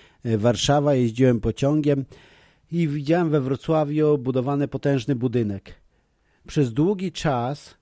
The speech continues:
mimo że budynek teraz wygląda wspaniale i jest okazały, to, co budowano, to budowano bardzo, bardzo duże fundamenty. I przeglądając się temu systematycznie, przejeżdżając, y, przynajmniej raz w miesiącu tą trasą, y,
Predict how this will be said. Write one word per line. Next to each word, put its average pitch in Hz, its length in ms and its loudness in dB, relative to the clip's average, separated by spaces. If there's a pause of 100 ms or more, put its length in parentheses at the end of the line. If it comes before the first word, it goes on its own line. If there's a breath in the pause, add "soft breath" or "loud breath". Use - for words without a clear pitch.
(160)
mimo 135 220 0
że 131 120 0
budynek 135 440 0
teraz 135 320 -2
wygląda 127 360 -2
wspaniale 135 640 -2
i 117 60 -4
jest 113 160 -6
okazały, 123 520 -2 (220 soft breath)
to, 165 120 0
co 190 140 0
budowano, 143 600 0
to 135 160 -6
budowano 127 520 -2
bardzo, 139 560 -4
bardzo 123 380 -4
duże 113 420 -2 (320 soft breath)
fundamenty. 117 840 -2 (360 loud breath)
I 147 220 4
przeglądając 160 800 0
się 156 140 -2
temu 147 480 0
systematycznie, 143 960 -2
przejeżdżając, 131 960 -4
y, 117 260 -4
przynajmniej 143 440 -2
raz 131 180 0
w 127 40 -8
miesiącu 151 460 -4
tą 127 160 -6
trasą, 147 400 -6 (600 soft breath)
y, 127 380 -2